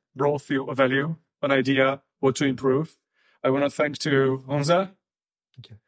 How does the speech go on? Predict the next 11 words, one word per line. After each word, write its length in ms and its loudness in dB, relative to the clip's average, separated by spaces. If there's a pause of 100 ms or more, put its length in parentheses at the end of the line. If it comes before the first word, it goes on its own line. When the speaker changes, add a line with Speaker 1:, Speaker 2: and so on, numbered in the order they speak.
(300)
Speaker 1:
I 100 2
wanna 200 2
thank 340 -4
to, 340 0
to 140 -6
Martin 520 2
and 120 -2
especially 500 0
to 580 2
Pure 140 2
Storage, 540 0